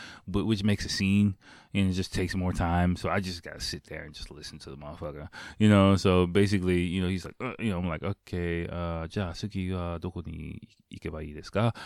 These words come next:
Like, you know, so, uh, "Okay, I got my form. Where should I go next?" And,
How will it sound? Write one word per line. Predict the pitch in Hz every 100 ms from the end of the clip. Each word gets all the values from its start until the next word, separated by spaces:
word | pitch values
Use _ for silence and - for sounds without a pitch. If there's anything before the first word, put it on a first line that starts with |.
| -
Like, | 90 101
you |
know, | 107
so, | 90 107 101 98 95 -
uh, | 95 90 87 85 - 92 90
"Okay, | 95
I | 90
got | 85
my | 85
form. | - 104 101
Where | 95
should | 90 87
I |
go | 92 95
next?" | 117 110 - 80
And, | 82 87 85